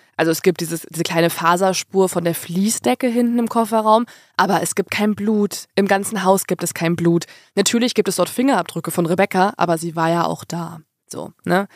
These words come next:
Und, ähm, dass niemand was gesehen hat, niemand was gehört hat, mitbekommen hat und so weiter.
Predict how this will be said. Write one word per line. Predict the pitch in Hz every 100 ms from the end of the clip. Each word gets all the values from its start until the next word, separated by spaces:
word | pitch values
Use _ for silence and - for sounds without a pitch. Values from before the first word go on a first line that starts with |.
| - _ _ _ _ _
Und, | 190 180 -
ähm, | - 175 170 170
dass | 170 180
niemand | 208 226 220
was | 202
gesehen | 208 180 180 175
hat, | 170 170 -
niemand | 202 196
was | 226
gehört | - 190 180 180
hat, | 175 165
mitbekommen | 190 180 180 175 170
hat | 165
und | 175
so | 175
weiter. | 175 180